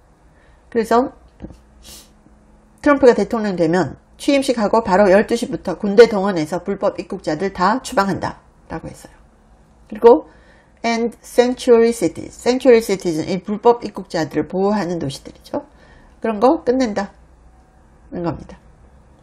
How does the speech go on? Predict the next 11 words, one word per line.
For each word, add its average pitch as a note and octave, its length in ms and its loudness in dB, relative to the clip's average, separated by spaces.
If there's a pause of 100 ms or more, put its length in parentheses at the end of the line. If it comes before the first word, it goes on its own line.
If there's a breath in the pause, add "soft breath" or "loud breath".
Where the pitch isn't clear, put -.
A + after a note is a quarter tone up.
(840 soft breath)
롱아일랜드 A3+ 1000 4 (600)
유세에서요. E3 640 2
He C4+ 180 -6
can A3+ 200 4
win A#3 260 0
New F#3+ 260 -2
York. F3+ 360 0 (600)
뉴욕도 B3+ 360 8
이길 A3+ 200 0
수 - 100 -4
있다. E3+ 300 -8